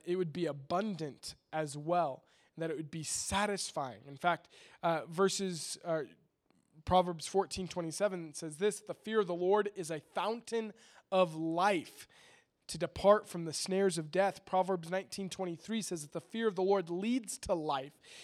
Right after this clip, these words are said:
and he who has it will abide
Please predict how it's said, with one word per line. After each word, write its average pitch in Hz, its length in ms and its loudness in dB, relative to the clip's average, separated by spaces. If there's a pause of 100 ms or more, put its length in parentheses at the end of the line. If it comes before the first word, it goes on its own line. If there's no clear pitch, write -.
(160)
and 170 160 0
he 254 360 2
who 185 240 -2
has 208 420 4
it 269 240 0 (280)
will 196 240 8
abide 196 840 4